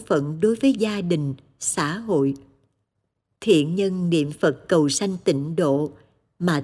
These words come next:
tâm không hợp đạo, hẳn khó vãng sanh.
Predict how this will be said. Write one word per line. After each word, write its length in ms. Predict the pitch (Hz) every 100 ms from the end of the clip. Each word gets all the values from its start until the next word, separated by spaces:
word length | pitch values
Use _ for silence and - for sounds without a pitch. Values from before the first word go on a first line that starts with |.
| -
tâm 240 | 220 202 196
không 200 | - 208
hợp 320 | 180 180 139 180
đạo, 360 | 147 143 160 - _ _ _ _ _
hẳn 360 | - 190 139 185 220
khó 300 | - 214 269 269
vãng 240 | 143 160
sanh. 320 | - 220 190